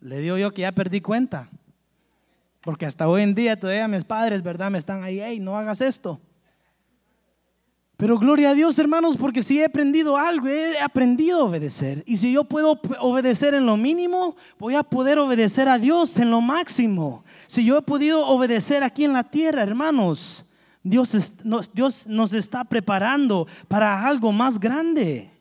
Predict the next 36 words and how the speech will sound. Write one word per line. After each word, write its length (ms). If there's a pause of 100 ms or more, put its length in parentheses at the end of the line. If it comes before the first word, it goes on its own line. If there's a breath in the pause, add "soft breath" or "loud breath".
(1040)
Pero 200
tenemos, 540
hermanos, 500
que 80
entender 440
lo 180
que 140
Dios 280
está 260
hablando. 720 (1400)
¿Y 120
qué 120
pasa 300
cuando 220
no 100
entendemos, 720
hermanos? 400
¿O 80
qué 140
pasa 320
cuando 240
nosotros 500
lo 140
queremos 400
hacer 160
a 80
nuestro 340
tiempo? 600 (240 loud breath)
Punto 280
número 420
dos, 480 (260 loud breath)
Dios 360
habla 380
a 160
su 160
tiempo. 760